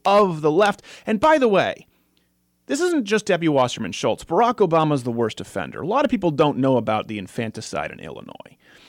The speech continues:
A lot of people don't even know this. It was so horrid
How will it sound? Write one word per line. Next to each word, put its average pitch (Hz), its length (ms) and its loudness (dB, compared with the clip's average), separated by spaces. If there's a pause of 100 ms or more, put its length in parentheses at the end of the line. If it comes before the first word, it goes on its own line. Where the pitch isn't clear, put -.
(220)
A - 40 -4
lot 262 180 4
of - 20 -2
people 330 160 2
don't 285 120 4
even 208 180 2
know 240 180 4
this. 202 140 -4
It - 80 0
was 214 180 0
so 320 500 2
horrid 302 560 4